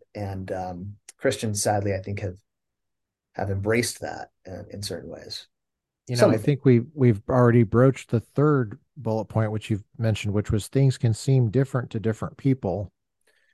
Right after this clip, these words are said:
Speaker 1: Mm-hmm.
Speaker 2: And the, the conclusion from that is not that there's no truth or there's different truths. You definitely don't say that. You say, part of why some,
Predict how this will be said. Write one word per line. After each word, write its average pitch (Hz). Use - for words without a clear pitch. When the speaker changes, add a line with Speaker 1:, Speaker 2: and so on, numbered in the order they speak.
Speaker 1:
Mm-hmm. 101
Speaker 2:
And 110
the, -
the 107
conclusion 156
from 113
that 107
is 107
not 131
that 127
there's 110
no 104
truth 139
or 110
there's 101
different 127
truths. 92
You 110
definitely 117
don't 107
say 95
that. 104
You 120
say, 107
part 170
of 143
why 113
some, 135